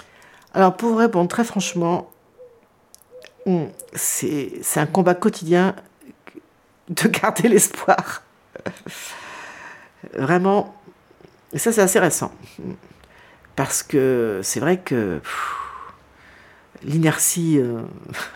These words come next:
<laughs> générale est telle que parfois on perd un peu courage. Euh, mais je, ne, je dis souvent, euh, euh, bon, je reprends les mots de Mathieu Ricard, euh, que je connais bien, donc, euh,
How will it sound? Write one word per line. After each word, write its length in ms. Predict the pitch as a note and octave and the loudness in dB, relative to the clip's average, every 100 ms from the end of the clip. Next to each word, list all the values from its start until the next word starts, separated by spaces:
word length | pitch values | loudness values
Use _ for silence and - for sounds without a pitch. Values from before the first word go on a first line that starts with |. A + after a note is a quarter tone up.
| F3+ - | -10 -12
<laughs> 800 | - - - - - _ - - | -20 -20 -20 -20 -20 _ -16 -10
générale 460 | F#2+ C3+ D3+ C#3+ C3 | -4 -2 2 2 0
est 200 | B2+ - | -2 2
telle 340 | G#3 G#3+ G#3 | 4 6 4
que 280 | G3 B2 A2+ | 2 -2 -2
parfois 400 | A2 A#2+ - E3 | -6 -10 -2 -2
on 180 | C3+ A#2+ | -2 -6
perd 240 | A#2 E3+ | -2 -2
un 40 | B2+ | -2
peu 120 | - | -6
courage. 520 | - B2 A#2 - - - - - - - - - | -8 -8 -8 -8 -12 -18 -20 -20 -20 -20 -20 -14
Euh, 200 | D3 - - - - - - | -10 -8 -8 -12 -16 -20 -2
mais 360 | D3+ F#3+ - - _ _ _ _ - - _ - D3 | 6 6 6 -2 _ _ _ _ -20 -20 _ -12 -6
je, 160 | D#3 | -2
ne, 320 | D3+ C#3+ A#2+ | 2 2 0
je 140 | A#2 D3+ | -2 -6
dis 100 | D#3 | -6
souvent, 440 | - E3+ F#3 D#3 | -2 4 6 6
euh, 140 | C3 A#2+ - _ - - _ - | 2 -2 -8 _ -20 -20 _ -16
euh, 140 | A1+ - - - - - - | -14 -12 -14 -16 -18 -18 -10
bon, 100 | B2 | -8
je 100 | C#3 | -4
reprends 280 | C3+ - | -4 0
les 120 | C#3+ C#3 | 0 0
mots 220 | C3+ D3+ | 2 0
de 400 | C#3 B2 A#2+ A#2+ B2+ - _ _ _ _ _ _ - | 0 -2 -2 -4 -8 -14 _ _ _ _ _ _ -4
Mathieu 260 | D3+ - D3+ | -2 2 2
Ricard, 480 | D3 D3+ C#3+ C3+ | 2 0 0 0
euh, 180 | A#2+ A#2 A2 C3 - _ A2+ _ _ _ _ - - | -4 -4 -6 -12 -18 _ -20 _ _ _ _ -20 -18
que 100 | - | -10
je 80 | - | -8
connais 200 | - C3 | -2 -2
bien, 160 | B2 C3 | 2 2
donc, 220 | C3 - | 0 0
euh, 160 | A#2 | 0